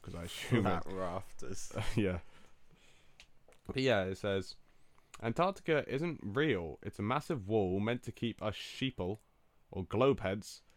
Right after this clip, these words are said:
Speaker 1: from exploring beyond to the other continents, 'cause they believe that there are further continents beyond this ice wall.
Speaker 2: Okay.
Speaker 1: And God forbid we're able to get to them."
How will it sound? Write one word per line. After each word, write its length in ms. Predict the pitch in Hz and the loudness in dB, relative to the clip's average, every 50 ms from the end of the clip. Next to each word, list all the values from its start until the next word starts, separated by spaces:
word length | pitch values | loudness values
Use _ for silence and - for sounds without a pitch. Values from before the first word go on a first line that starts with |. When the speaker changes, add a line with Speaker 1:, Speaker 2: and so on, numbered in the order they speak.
| _ _ - | _ _ -6
Speaker 1:
from 160 | - 107 113 | -4 -2 -2
exploring 640 | 107 98 - - - 113 123 135 135 110 98 101 101 | -2 -4 -6 -6 -2 0 2 4 4 4 2 2 0
beyond 540 | 90 - 107 113 123 123 107 95 92 98 95 - - - | 0 2 2 4 6 4 4 4 2 0 -2 -4 -10 -10
to 80 | - 107 | -4 0
the 100 | 101 107 | 2 2
other 160 | 113 117 123 | 2 2 0
continents, 600 | - - 117 117 107 - - 90 87 80 - - | 0 0 2 2 0 -2 -4 -8 -8 -8 -8 -8
'cause 160 | - 98 90 | -6 -2 0
they 100 | 110 117 | 0 0
believe 320 | 98 110 110 107 107 92 82 | 2 2 2 2 2 0 0
that 120 | 92 78 | -2 -2
there 180 | - 98 98 95 | 2 2 2 2
are 40 | 92 | 2
further 380 | - - - 120 123 117 107 104 | 0 0 2 2 2 2 2 -2
continents 800 | - - 117 113 110 - - 92 90 87 - - - - - - _ _ _ - - - _ _ _ - - - _ _ | -2 0 0 0 0 -2 -4 -6 -6 -6 -8 -10 -14 -20 -20 -20 _ _ _ -20 -20 -20 _ _ _ -20 -20 -20 _ _
beyond 440 | - 113 107 110 107 110 107 104 92 | 0 2 4 4 4 4 4 2 0
this 220 | 92 104 101 90 - - | 0 0 -2 -2 0 0
ice 360 | 107 110 110 107 - - - | 0 2 2 0 -2 -6 -10
wall. 240 | - 85 82 87 - _ _ _ _ - | -8 -8 -8 -10 -12 _ _ _ _ -20
Speaker 2:
Okay. 160 | - - 98 - _ _ _ _ _ - | -20 -20 -20 -20 _ _ _ _ _ -8
Speaker 1:
And 140 | 104 92 | -6 -2
God 220 | - 127 120 110 - | 2 2 2 2 2
forbid 400 | - 113 90 - 110 107 85 - | -2 -2 0 2 2 2 2 2
we're 200 | 101 101 101 101 | 2 4 4 4
able 220 | 98 95 95 92 - | 4 4 2 0 0
to 160 | - 92 - - - - - - - | -2 -6 -6 -8 -12 -18 -14 0 4
get 180 | - 104 - - | 6 6 6 4
to 100 | - 92 | 0 -4
them." 180 | 90 87 90 | -4 -4 -4